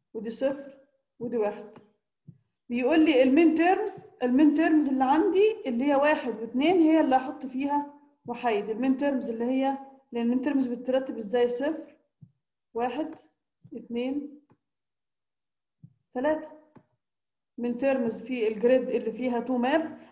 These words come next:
اللي فيها تو input، آه، بتترتب ز-، صفر، واحد، اتنين، تلاتة. تمام؟ أنا بقى عايزة أحط عند الأماكن اللي فيها واحد والأماكن اللي فيها اتنين أحط فيها واحد، يبقى دي واحد، أحط هنا واحد وأحط هنا واحد. تمام؟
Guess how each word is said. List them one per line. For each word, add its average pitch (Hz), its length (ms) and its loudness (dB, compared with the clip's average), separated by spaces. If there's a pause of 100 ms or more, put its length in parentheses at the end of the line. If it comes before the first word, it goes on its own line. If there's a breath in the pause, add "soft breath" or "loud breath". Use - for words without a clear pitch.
اللي 233 160 2
فيها 262 240 0
تو 262 160 -2
input، 311 500 0 (500 loud breath)
آه، 240 480 4
بتترتب 269 760 -2
ز-، 233 260 -10
صفر، 311 380 -2
واحد، 269 300 0
اتنين، 262 260 0
تلاتة. 208 360 -6 (260)
تمام؟ 277 440 0 (680 soft breath)
أنا 294 180 8
بقى 311 140 6
عايزة 320 260 4
أحط 311 240 -2
عند 269 180 2
الأماكن 269 420 2
اللي 240 120 -2
فيها 302 180 2
واحد 285 280 2
والأماكن 262 360 0
اللي 254 120 -2
فيها 320 120 2
اتنين 320 260 4
أحط 294 280 -4
فيها 269 180 0
واحد، 226 220 -2
يبقى 214 140 -4
دي 254 120 -4
واحد، 320 300 -2 (500)
أحط 262 140 -12
هنا 269 160 -2
واحد 294 260 -4
وأحط 262 240 -10
هنا 262 300 -4 (420)
واحد. 208 240 -14 (180)
تمام؟ 277 420 -6